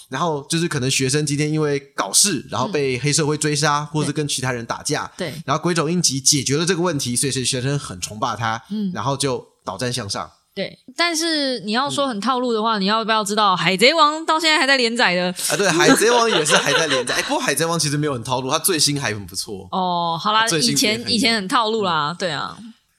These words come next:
Speaker 2: 啊，柯南也很套路啊。
Speaker 1: 啊，柯南是真的很套路了。
Speaker 2: 对啊，有一个案件，有个人死了，柯南跳出来，哇哈，
Speaker 1: 不过他的解-
Speaker 2: 凶手就是柯南。
Speaker 1: 不过他的解法倒不一定一模一样。
Speaker 2: 啊，对啦，
Speaker 1: 嗯。
Speaker 2: 但是就是会，
Speaker 1: 对。
Speaker 2: 嗯。
Speaker 1: 鬼冢英吉，我觉得他最，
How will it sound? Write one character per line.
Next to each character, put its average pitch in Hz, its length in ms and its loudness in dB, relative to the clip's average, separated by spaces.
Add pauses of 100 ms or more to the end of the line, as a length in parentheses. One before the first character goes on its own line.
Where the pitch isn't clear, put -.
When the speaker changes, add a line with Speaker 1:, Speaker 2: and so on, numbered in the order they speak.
Speaker 2:
啊， - 180 -14
柯 359 200 -2
南 285 160 2
也 254 100 2
很 240 100 -2
套 269 140 0
路 262 160 0
啊。 220 360 2 (320)
Speaker 1:
啊， 123 80 -8
柯 170 200 0
南 131 120 0
是 120 80 0
真 131 140 0
的 117 80 -4
很 92 140 -10
套 95 160 -8
路 95 120 -10
了。 - 40 -14
Speaker 2:
对 185 120 -2
啊， 160 400 -2
有 175 120 0
一 180 40 0
个 185 80 0
案 190 160 2
件， 185 180 2
有 175 80 0
个 170 100 -2
人 175 120 -2
死 170 280 2
了， 147 120 -2
柯 180 140 -2
南 170 140 0
跳 175 160 -2
出 190 100 -6
来， 147 140 -2
哇 180 120 0
哈， 185 320 0 (360)
Speaker 1:
不 165 60 -6
过 220 80 4
他 262 60 6
的 285 60 4
解- - 80 6
Speaker 2:
凶 220 40 8
手 - 40 4
就 220 100 8
是 - 100 4
柯 226 200 2
南。 170 280 -2
Speaker 1:
不 208 80 -6
过 262 100 0
他 196 60 0
的 240 100 4
解 202 280 2
法 135 160 0
倒 151 160 0
不 151 160 -4
一 131 80 0
定 123 140 -2
一 123 140 -6
模 101 180 -6
一 - 40 -8
样。 202 120 -2
Speaker 2:
啊， 90 60 -12
对 208 240 0
啦， 135 220 0
Speaker 1:
嗯。 202 60 -10
Speaker 2:
但 226 140 -2
是 226 80 -4
就 208 120 -2
是 202 200 -2
会， 175 300 -8
Speaker 1:
对。 180 260 -16
Speaker 2:
嗯。 170 420 -4
Speaker 1:
鬼 247 160 -2
冢 208 200 0
英 226 100 -2
吉， 151 160 0
我 131 140 -2
觉 117 100 -4
得 135 60 0
他 180 380 -2
最， 220 260 -2